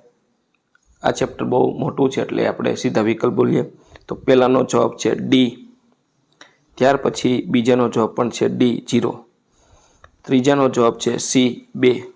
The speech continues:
ત્યાર પછી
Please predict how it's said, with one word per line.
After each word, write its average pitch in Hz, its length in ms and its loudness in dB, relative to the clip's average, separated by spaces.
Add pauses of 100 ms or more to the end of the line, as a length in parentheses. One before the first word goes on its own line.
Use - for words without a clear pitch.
(2500)
ત્યાર 135 320 4
પછી 127 560 0